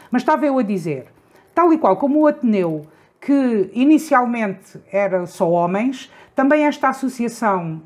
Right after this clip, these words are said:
nos cinquentões, quando começou, era só homens. Só há relativamente pouco tempo é que começaram a aparecer mulheres.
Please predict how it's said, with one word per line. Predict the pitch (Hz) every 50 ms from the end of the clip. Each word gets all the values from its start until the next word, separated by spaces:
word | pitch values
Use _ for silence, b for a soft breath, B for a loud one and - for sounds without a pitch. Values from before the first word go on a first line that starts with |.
| - -
nos | 220 233 233 -
cinquentões, | - 240 220 226 220 220 214 214 208 196 190 180 175 165 - - B B B B B B
quando | - 285 285 285
começou, | 285 262 254 247 240 - - 254 247 254 247 -
era | 240 254 262 269
só | - - 277 262
homens. | 254 226 202 190 180 180 180 -
Só | - 277 254
há | 240 226
relativamente | 208 262 262 - - 262 214 247 214 202 196 196
pouco | 254 254 247 -
tempo | - 202 208 220 214 - - b b b b b b
é | 240 240
que | -
começaram | - 262 254 262 - 277 262 254 262
a |
aparecer | 254 254 254 220 - - 262
mulheres. | 254 254 240 226 208 196 196 - -